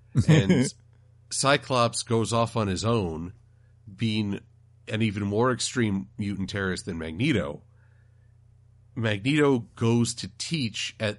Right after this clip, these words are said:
Speaker 1: the school Wolverine set up, and in essence becomes an X-Man himself.
Speaker 2: Yeah, th-, that was amazing. That, that was a really good face turn. Like, you have your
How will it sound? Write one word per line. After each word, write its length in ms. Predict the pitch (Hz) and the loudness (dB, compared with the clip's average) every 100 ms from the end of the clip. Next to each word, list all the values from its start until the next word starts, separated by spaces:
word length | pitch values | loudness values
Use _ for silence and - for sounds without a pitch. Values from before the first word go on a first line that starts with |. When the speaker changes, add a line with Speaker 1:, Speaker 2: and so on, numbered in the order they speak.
| - - | -10 -8
Speaker 1:
the 120 | 107 | -6
school 460 | - 113 110 104 87 | -6 -4 -4 -4 -4
Wolverine 600 | 110 95 95 104 160 135 | -4 -4 -4 -2 -4 -4
set 280 | - 95 67 | -4 -4 -6
up, 300 | 67 - _ _ _ 104 | -12 -18 _ _ _ -4
and 260 | 95 98 | -2 -4
in 160 | - 101 | -6 -6
essence 320 | 98 - 101 | -4 -6 -8
becomes 400 | 113 - 101 95 | -8 -6 -4 -4
an 100 | 98 | -6
X-Man 380 | 98 - 101 90 | -6 -6 -6 -6
himself. 640 | 87 - - 123 - - _ _ _ _ _ - | -6 -8 -6 -6 -10 -16 _ _ _ _ _ -6
Speaker 2:
Yeah, 320 | 220 101 113 117 | -4 -2 -4 0
th-, 160 | 135 | 2
that 160 | 147 156 | 4 6
was 160 | 139 | 6
amazing. 400 | 135 120 113 101 | 4 4 4 4
That, 160 | 117 143 | 2 4
that 140 | 151 | 6
was 200 | 160 139 | 6 4
a 80 | 123 | 4
really 240 | 107 131 101 | 4 2 2
good 260 | - 120 | 0 -2
face 360 | - 131 104 - | -2 -2 0 0
turn. 340 | 104 92 92 - - - _ | 0 0 -2 -6 -20 -20 _
Like, 260 | - 113 - - | 0 0 0 0
you 160 | 123 | 2
have 200 | 131 143 - | 2 0 2
your 540 | 131 120 113 110 107 | 6 8 8 6 2